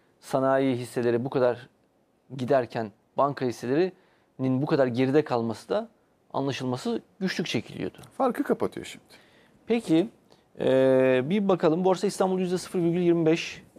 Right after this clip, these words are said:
Speaker 1: düşüşte, üç bin puanda. E, önemli midir? Üç bin puanın altına sarkması, orada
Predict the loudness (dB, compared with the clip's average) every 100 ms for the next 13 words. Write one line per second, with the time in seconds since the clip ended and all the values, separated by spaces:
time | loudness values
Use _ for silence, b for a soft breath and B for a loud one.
0 | -10 -2 -2 0 -2 0 2 0 -2 -6
1 | -6 -2 -2 -2 -4 -2 0 2 0 0
2 | -4 -2 0 0 0 2 4 2 0 -2
3 | -4 -4 -4 0 0 2 0 -2 -2 -2
4 | -2 -2 -4 -4 -6 -4 0 0 -2 _
5 | _ b b b b b b b b -2
6 | 0 2 2